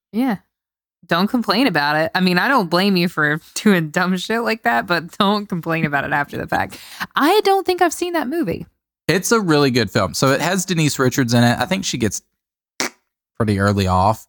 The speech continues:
Speaker 1: Yeah.
Speaker 2: And actually, what was funny about this film is that you had, like, a lot of the title, or a lot of the, what do you call the actors who are, uh, headline on the,
Speaker 1: Yeah,
Speaker 2: on the
Speaker 1: headliner.
Speaker 2: front? Like,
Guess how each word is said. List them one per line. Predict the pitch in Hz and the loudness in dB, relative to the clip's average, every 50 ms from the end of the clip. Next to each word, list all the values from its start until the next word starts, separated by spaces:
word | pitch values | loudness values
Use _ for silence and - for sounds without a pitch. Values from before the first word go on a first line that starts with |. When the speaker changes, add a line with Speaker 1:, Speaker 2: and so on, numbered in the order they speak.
| _ - | _ -6
Speaker 1:
Yeah. | 175 160 147 160 156 - _ _ _ _ _ _ _ - | -4 -2 -2 -4 -6 -10 _ _ _ _ _ _ _ 0
Speaker 2:
And | 135 131 113 110 | 0 0 0 0
actually, | - 143 151 156 - - 170 160 139 | -2 -2 -2 -2 -2 0 2 2 4
what | 123 123 139 135 - | 4 2 2 2 2
was | 139 127 123 117 113 104 98 - - - - - | 2 2 4 4 2 2 0 -2 -4 -6 -4 -2
funny | - 165 175 165 | 0 0 2 0
about | 139 117 117 110 - | 0 0 0 0 -2
this | 123 113 - | -4 -6 -4
film | - 127 117 110 110 | 0 2 2 4 4
is | 107 98 92 | 2 2 2
that | 113 107 101 | 0 0 2
you | 107 117 113 | 2 0 0
had, | 107 - - 143 123 117 - | 0 -2 -4 -4 -4 -2 -2
like, | 123 113 107 | -2 0 0
a | 113 | 2
lot | 113 117 117 123 143 | 2 2 2 2 2
of | 135 117 | 0 2
the | 113 113 107 98 | 2 2 2 2
title, | - - - - 110 113 113 117 110 110 104 101 95 - _ _ _ _ _ _ _ - | 0 -4 -4 -2 0 0 0 2 2 2 0 0 -2 -4 _ _ _ _ _ _ _ -4
or | 104 95 | -2 0
a | 95 | 0
lot | 95 104 104 101 | 2 2 2 0
of | 95 | -2
the, | 98 95 | -4 -4
what | 104 131 | -4 -4
do | 127 113 | -4 -2
you | |
call | - 104 98 | -2 -2 -2
the | 95 92 - | -2 0 0
actors | 104 98 92 - 98 95 95 90 - | -2 -2 -2 -2 -2 -2 -2 -2 -4
who | - 110 95 | -2 -2 0
are, | 95 92 90 87 85 82 | 0 0 -2 -4 -4 -4
uh, | 87 90 87 87 82 82 85 85 _ _ _ _ _ _ _ _ | -4 -4 -4 -4 -6 -10 -14 -16 _ _ _ _ _ _ _ _
headline | - 120 117 117 120 120 120 120 123 120 | -4 -2 0 2 4 4 4 4 2 2
on | - 110 110 107 104 | 2 2 2 4 2
the, | 104 98 | 2 0
Speaker 1:
Yeah, | 95 92 98 180 170 180 107 | 0 2 2 2 2 2 2
Speaker 2:
on | 107 | 2
the | 196 | 2
Speaker 1:
headliner. | 190 180 180 170 110 110 - 175 180 185 | 2 2 2 2 2 2 2 0 -2 -4
Speaker 2:
front? | 175 - - - | -6 -6 -4 -2
Like, | 117 107 101 | -2 -2 -4